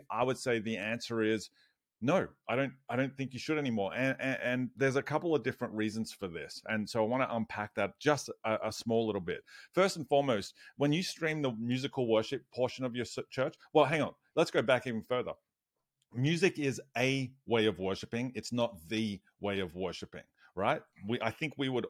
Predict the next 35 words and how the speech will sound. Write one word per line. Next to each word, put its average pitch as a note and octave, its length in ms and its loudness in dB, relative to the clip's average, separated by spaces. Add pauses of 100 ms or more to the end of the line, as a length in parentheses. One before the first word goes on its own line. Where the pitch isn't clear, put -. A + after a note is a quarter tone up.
all A#2+ 240 2
agree F#2+ 300 -2
on E2 160 -8
that. C#2+ 180 -8 (380)
When C#3 260 4
you C#3+ 140 0
stream E3+ 480 -2
that C3+ 160 -2 (400)
musical B2+ 460 0
portion A#2+ 400 -2
of G2+ 160 -2
your G2+ 160 0
service, B2+ 500 -2 (340)
um, A2 300 0 (140)
first E3 260 6
of A#2 80 -4
all, A#2+ 140 6
if A2+ 100 -6
you're A#2 80 -4
streaming D3 320 -4
on G#2 120 -4
Facebook, A#2+ 480 -4
you're A#2+ 100 -2
more C#3 220 2
than C3 100 -4
likely A2+ 380 0
gonna G#2 200 -4
get G2 220 -4
flagged, G2 500 -4
and A2 140 -2
they're A#2 100 0
gonna A#2 160 -2
mute G#2+ 460 -2
your, G#2+ 320 2 (160)
the, G#2+ 160 0